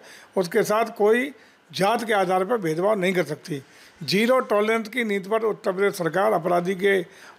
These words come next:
अपराध, अपराधी के मामले में काम कर रही है और आगे भी करती रहेगी। देखिए, मुझे लगता है चाहे राहुल जी हों या मायावती जी हों, सब लोग केवल और केवल दलित वोटों को अपनी ओर खींचने का प्रयास करते हैं, जबकि उनकी भलाई का काम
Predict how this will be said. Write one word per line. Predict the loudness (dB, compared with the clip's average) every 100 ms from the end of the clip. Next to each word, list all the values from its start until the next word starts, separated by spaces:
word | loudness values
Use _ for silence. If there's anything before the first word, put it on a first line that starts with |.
| -6
अपराध, | -2 0 2 2
अपराधी | 2 2 0 0
के | -2
मामले | 0 0 0
में | -2
काम | 0 -2 0
कर | 0
रही | 0 2
है | 0 -2 -16 -4
और | 0
आगे | 2 4 2
भी | 0
करती | -2 -4 -4
रहेगी। | -6 -8 -14 -18 -18 -2
देखिए, | 0 2
मुझे | 4 4 4
लगता | 4 2 2
है | 2
चाहे | 0 -2
राहुल | 0 0 0
जी | -2 0
हों | 0 2
या | 2 2
मायावती | 2 0 0 -2 -4
जी | -4
हों, | -6 -10 -16 _ _ -20 -18
सब | -6 0
लोग | 2 4 2 2
केवल | 2 4 2
और |
केवल | 2 2 2
दलित | 2 2 2
वोटों | 2 0 2 0
को | 2 0
अपनी | 0 0
ओर | 0
खींचने | -2 -6 -2 -2
का | -2
प्रयास | 0 2 2
करते | 0 -4 -2
हैं, | 0
जबकि | 2 2
उनकी | 0 0 0
भलाई | 0 2 2
का | 2
काम | 0 -2